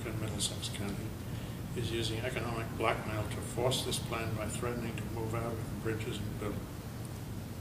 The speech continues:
Since J and J owns a large facility north of, north on Route eighteen, a new Raritan Bridge and eventual widening of the highway to their doorstep would make it easier for workers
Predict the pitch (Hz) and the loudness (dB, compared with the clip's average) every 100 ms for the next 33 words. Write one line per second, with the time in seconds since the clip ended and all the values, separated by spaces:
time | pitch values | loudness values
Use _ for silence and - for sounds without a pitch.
0 | - - - - - - - - - - | -4 -4 -4 -4 -4 -4 -4 -4 -4 -4
1 | - - - 113 113 110 127 117 110 110 | -2 -2 0 4 4 4 2 2 2 2
2 | 107 101 107 107 - - 110 107 104 101 | 0 0 2 2 0 0 2 2 2 0
3 | - 113 110 110 101 - - - - - | 0 0 0 0 -2 -4 -4 -4 -4 -4
4 | - - - - - - 113 113 - 101 | -4 -4 -4 -4 -4 -4 0 2 2 0
5 | 101 104 98 - - 120 120 107 107 110 | 0 0 0 -2 -2 -2 -2 0 0 2
6 | 107 104 107 104 104 98 113 113 - - | 2 2 0 0 0 0 0 0 0 -2
7 | - 104 - - 98 104 107 104 101 95 | -2 -2 -2 -2 0 2 0 0 -2 -2
8 | 107 110 113 107 110 101 101 117 113 - | 0 0 0 0 0 0 0 2 2 2
9 | 110 - - - - - - - - - | 0 -2 -2 -4 -4 -4 -4 -2 -2 -2
10 | 107 107 - 104 101 95 113 - 104 - | 0 0 0 0 0 0 -2 0 0 -2
11 | - | -2